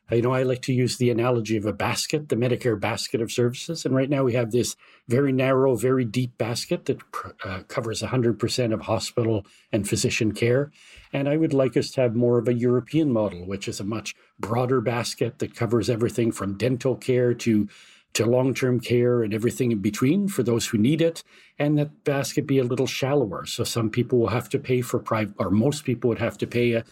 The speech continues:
a private insurance or some out-of-pocket. But the key there is clarity. Uh, we're never gonna pay a hundred percent of everything for everyone, so let's be clear on where we draw the lines. And it's, it's not gonna be, th-, these are gonna be moving targets. We see that in European countries. These debates are ongoing,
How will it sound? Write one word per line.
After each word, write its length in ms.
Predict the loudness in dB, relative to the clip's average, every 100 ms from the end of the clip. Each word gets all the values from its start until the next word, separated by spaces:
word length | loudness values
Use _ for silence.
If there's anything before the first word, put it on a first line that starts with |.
| -18 -20 -4
a 100 | -4
private 420 | -2 0 2 2
insurance 680 | 0 0 0 0 0 -2 -2
or 160 | 0 0
some 300 | 0 0 0
out-of-pocket. 800 | 0 -2 -4 -2 -2 -2 -4 -6 -20 -20 _
But 260 | -4 -4 -4 _ _ _ -4
the 160 | -4 -4
key 280 | -2 2 2
there 240 | 4 2 0
is 140 | -2
clarity. 560 | -4 0 0 0 -6 -18 _ _ _ _
Uh, 140 | -12 -8
we're 120 | -2
never 320 | 0 2 2
gonna 160 | 0 0
pay 180 | 0 0
a 60 |
hundred 260 | 0 0 0
percent 360 | -2 -2 0
of 80 | 0
everything 380 | 0 0 0 0
for 140 | 0
everyone, 340 | 0 0 0 0
so 140 | -2
let's 240 | 0 -2 -4
be 100 | -6
clear 380 | 0 2 2
on 220 | 2 0 2
where 200 | 2 2
we 160 | 0
draw 220 | 0 -2
the 140 | -2 -4
lines. 560 | -2 -4 -6 -10 -12 -14 -20 _ -2
And 100 | -2
it's, 160 | -4
it's 260 | -8 -6 -2
not 140 | -2
gonna 160 | 0 2
be, 300 | 2 2 0
th-, 260 | -2 -2 0
these 220 | 0 2
are 60 | 0
gonna 160 | 0
be 140 | 2 4
moving 360 | 4 2 0
targets. 560 | 0 -2 -2 -6 -10 -4
We 120 | -4
see 180 | 0 0
that 220 | 2 2
in 100 | 2
European 480 | 2 0 0 0 2
countries. 520 | 0 0 0 0 0
These 160 | -2 0
debates 420 | 0 0 -2 0
are 80 | -2
ongoing, 560 | 0 0 2 2 -2